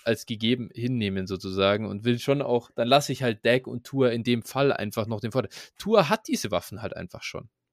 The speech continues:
und hat das Scheme, wo ich sag, dem vertraue ich. Und das ist der Grund, warum ich ihn dann deswegen halt, ähm, noch drüber nehme. Obwohl, ja, ähm,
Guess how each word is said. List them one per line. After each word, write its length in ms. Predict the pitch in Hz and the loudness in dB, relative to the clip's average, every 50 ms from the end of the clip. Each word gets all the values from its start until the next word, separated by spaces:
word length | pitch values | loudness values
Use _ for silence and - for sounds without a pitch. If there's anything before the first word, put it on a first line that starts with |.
| _ - | _ -6
und 180 | 139 127 - | -6 -4 -2
hat 160 | 147 180 - - | -2 -2 0 2
das 260 | 220 - - - - | 0 0 0 -2 -4
Scheme, 260 | - 92 87 82 73 - | -6 -8 -8 -8 -6 0
wo 80 | 95 95 | 2 2
ich 100 | 98 - | 2 2
sag, 180 | - - - - | -2 -10 -8 -6
dem 160 | - 104 101 | -6 -6 -4
vertraue 420 | - 98 - - - 98 90 90 | -6 -8 -6 -2 -2 0 0 0
ich. 160 | 92 - - _ - - - - _ _ _ _ _ | -2 -6 -10 _ -20 -20 -20 -20 _ _ _ _ _
Und 140 | - 123 120 | -4 2 4
das 140 | 135 160 170 | 6 4 6
ist 100 | 156 143 | 6 2
der 80 | 135 | 2
Grund, 200 | 127 139 147 151 | 2 2 -2 2
warum 260 | 135 123 117 131 135 135 | 2 4 4 4 2 2
ich 140 | 120 - | 0 -2
ihn 160 | 131 120 120 113 | -2 -4 0 2
dann 200 | 110 107 107 98 | 2 2 2 0
deswegen 460 | 107 107 - - 110 104 104 101 101 | -2 -4 -2 -4 -6 -4 -4 -4 -4
halt, 340 | 101 98 95 - - - - | -2 -4 -4 -4 -8 -20 -16
ähm, 300 | - 98 95 90 90 90 - _ _ _ _ _ _ _ - - - - | -12 -10 -8 -8 -8 -10 -12 _ _ _ _ _ _ _ -18 -18 -16 -8
noch 160 | - 110 98 - | -6 -6 -6 -4
drüber 260 | - 120 110 101 95 | -2 0 2 2 2
nehme. 260 | 92 90 92 90 - | 2 0 -2 -2 -2
Obwohl, 460 | 107 113 110 113 113 113 117 117 110 - - - - - - _ _ _ _ | -2 -4 0 4 6 6 6 6 4 0 -10 -20 -20 -20 -20 _ _ _ _
ja, 320 | - 98 95 98 107 101 _ _ _ _ _ 233 | -2 2 4 4 4 2 _ _ _ _ _ -8
ähm, 360 | 120 95 92 92 92 92 - | -6 -6 -4 -6 -8 -10 -12